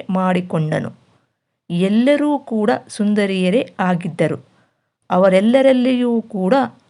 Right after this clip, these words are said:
ಪರಮಸುಂದರಿಯಾದ ಸೂರ್ಯವಂಶದ ರಾಜನಾದ ಸೂರಸೇನ ಮಹಾರಾಜನ ಮಗಳಾದ ಕಾಂಚನಮಾಲೆ ಎಂಬುವವಳು ಈ ರಾಜನ ಪಟ್ಟಮಹಿಷಿಯಾಗಿದ್ದಳು. ಈಕೆಯೊಂದಿಗೆ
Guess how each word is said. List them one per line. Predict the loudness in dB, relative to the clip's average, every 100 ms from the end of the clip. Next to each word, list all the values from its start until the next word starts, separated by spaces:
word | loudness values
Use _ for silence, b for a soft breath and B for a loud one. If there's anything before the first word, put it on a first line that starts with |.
| _ -2
ಪರಮಸುಂದರಿಯಾದ | 0 0 -2 -2 0 0 0 0 0 0 0 -2 -4 b b -10
ಸೂರ್ಯವಂಶದ | -4 -2 2 2 2 0 0 -2 -2
ರಾಜನಾದ | -2 -2 0 0 0 2 0 -2 -8 b b b b -12
ಸೂರಸೇನ | -4 -2 0 -2 0 2 0 -2
ಮಹಾರಾಜನ | -4 -2 0 0 0 -2 -2 -2
ಮಗಳಾದ | -2 -2 0 0 0 0 0 -4 b b b -8
ಕಾಂಚನಮಾಲೆ | -2 0 0 0 0 0 0 0 -2 -4 -4
ಎಂಬುವವಳು | -2 0 0 2 2 2 0 -4 b b -8
ಈ | -4 -2 -2 -4
ರಾಜನ | -4 -2 -2 -2 -2 -6 b b b -4
ಪಟ್ಟಮಹಿಷಿಯಾಗಿದ್ದಳು. | -4 -2 -4 -2 -4 -6 -4 -4 -4 -4 -6 -4 -2 -2 -2 -4 -8 _ _ _ _ _ _ _ _ _ _ _ _ -2
ಈಕೆಯೊಂದಿಗೆ | 2 2 2 0 2 0 0 0